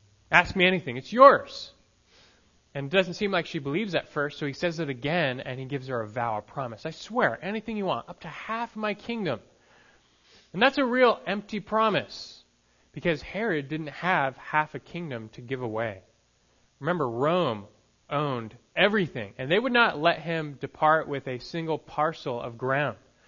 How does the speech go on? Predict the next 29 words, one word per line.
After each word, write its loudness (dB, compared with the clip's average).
But -4
he's 2
only 4
concerned -2
with -4
puffing 0
him-, -8
himself -6
up 6
and -6
making -2
himself -6
look -4
cool -2
in -4
front -4
of -6
his -8
guy 8
friends. 4
Still, 6
though, 6
he 0
could 2
have 0
given 6
her 6
a 4
lot. 6